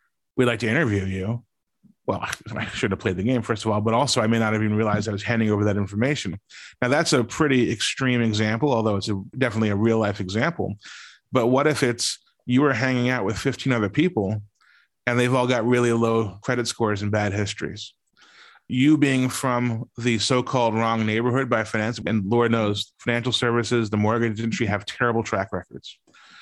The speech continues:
and all sorts of things that have to do with racism and equality.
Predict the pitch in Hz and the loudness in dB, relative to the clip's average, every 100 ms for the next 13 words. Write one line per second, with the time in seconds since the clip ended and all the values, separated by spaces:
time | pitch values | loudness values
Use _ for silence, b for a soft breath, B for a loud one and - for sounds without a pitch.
0 | B B B - 104 104 120 120 107 107 | B B B -2 0 2 4 4 2 0
1 | 120 107 101 101 104 101 107 101 98 107 | 0 0 0 -4 -2 0 0 -2 0 2
2 | 101 101 117 113 117 107 110 98 92 _ | 2 0 0 2 0 0 0 -2 -6 _
3 | 120 113 117 113 117 | 2 2 4 2 -2